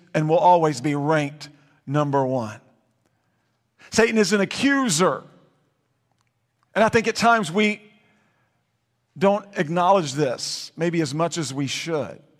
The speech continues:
Scripture tells us that Satan is the accuser of the brethren. What does that mean? It means this.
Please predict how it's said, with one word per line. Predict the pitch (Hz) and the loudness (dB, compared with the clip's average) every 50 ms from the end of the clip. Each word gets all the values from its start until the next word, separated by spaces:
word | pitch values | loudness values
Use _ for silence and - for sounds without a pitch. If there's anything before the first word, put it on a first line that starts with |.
| _ _ _ _ _ _ _ _ _ _ _ _ _ _ _ _ _ _ _ _ _ - | _ _ _ _ _ _ _ _ _ _ _ _ _ _ _ _ _ _ _ _ _ -14
Scripture | - - 202 202 - 175 | -8 -6 -6 -6 -6 -6
tells | - - 175 165 139 156 | -4 -2 -2 -2 -2 -4
us | 156 - | -8 -8
that | - 160 | -8 -6
Satan | - 185 190 190 185 | -4 -4 -4 -4 -6
is | 170 156 131 | -8 -8 -6
the | 143 156 143 - - - _ _ _ - | -6 -8 -8 -10 -12 -20 _ _ _ -12
accuser | 165 - - - 202 226 233 220 151 170 180 | -12 -12 -8 -6 -4 -4 -4 -4 -4 -4 -4
of | 180 - 170 147 | -4 -4 -4 -4
the | 139 143 | -4 -6
brethren. | 123 120 135 151 165 160 139 135 127 | -6 -4 -2 -2 -2 -2 -2 -4 -4
What | 147 180 | -4 -4
does | 165 | -2
that | 160 185 - | -2 -4 -2
mean? | 165 160 151 139 | -4 -6 -6 -6
It | 151 - | -8 -8
means | 175 185 170 156 127 127 | -8 -8 -8 -8 -6 -4
this. | 143 170 143 - - | -2 -2 -2 -2 -4